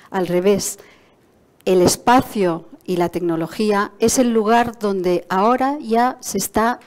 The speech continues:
desarrollando, generando y evolucionando el propio negocio. Por lo tanto, tenemos que ponerle un foco muy particular.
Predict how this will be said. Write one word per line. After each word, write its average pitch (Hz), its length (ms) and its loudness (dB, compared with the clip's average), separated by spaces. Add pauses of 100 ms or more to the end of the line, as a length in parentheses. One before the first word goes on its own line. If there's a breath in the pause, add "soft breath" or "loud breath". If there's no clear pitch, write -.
(100)
desarrollando, 202 1120 -2
generando 190 680 -2
y 185 120 -2
evolucionando 185 840 -2 (280 loud breath)
el 190 120 0
propio 196 440 0
negocio. 147 500 -8 (300 loud breath)
Por 156 140 -16
lo 160 60 -8
tanto, 180 360 -2
tenemos 180 340 -2
que 180 100 -12
ponerle 196 460 0
un 214 300 -6
foco 220 520 -4
muy 190 240 -4
particular. 147 640 -6